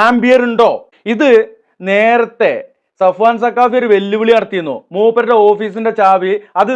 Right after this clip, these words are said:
തെളിയിക്കണവർക്ക് കൊടുക്കാന്ന്. ഞാനിതാ പറയണോ, എന്റെ ചാനലിന്റെ ചാവി നിങ്ങൾക്ക് തരാം,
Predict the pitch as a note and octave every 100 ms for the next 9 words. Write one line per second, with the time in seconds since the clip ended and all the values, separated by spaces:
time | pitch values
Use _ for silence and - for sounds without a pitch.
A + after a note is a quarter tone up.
0 | A3 G#3 G#3 G3+ G3+ G3+ G3+ E3+ E3 D3+
1 | C3 F#3 A3+ B3+ C4 B3+ A#3 A3+ G3 C#3+
2 | _ _ - C4 C#4 A#3+ A3 A3+ A3+ A3+
3 | A3+ G3 F#3 E3+ - G3+ G#3+ G#3+ D3+ A#2+